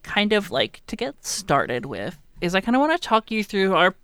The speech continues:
process and everything like that so that you have a full understanding of where, where we are approaching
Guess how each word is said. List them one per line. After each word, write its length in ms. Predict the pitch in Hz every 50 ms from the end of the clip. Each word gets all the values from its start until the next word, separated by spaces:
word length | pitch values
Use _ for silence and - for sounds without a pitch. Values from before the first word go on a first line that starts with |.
| - -
process 640 | - 160 147 151 165 - 208 208 226 240 - -
and 100 | 226 196 165
everything 320 | 151 175 170 170 - 202
like 160 | 220 233 233
that 220 | - 160 156 - -
so 120 | - - 151
that 120 | 151 123
you 300 | 156 165 160 156 156 160
have 340 | 165 165 160 156 151 151 147
a 100 | 151 170
full 440 | - - - 196 202 208 226 233 -
understanding 760 | - 180 190 190 208 233 - - - 143 120 - - 131 135 -
of 180 | 135 156 156 -
where, 400 | 139 135 123 135 143 151 175 - -
where 400 | - 160 160 - 185 185 175 180
we 240 | 165 170 165 160 151
are 160 | 170 190 180
approaching 760 | 139 262 - - - 170 156 170 - - - 165 175 185 196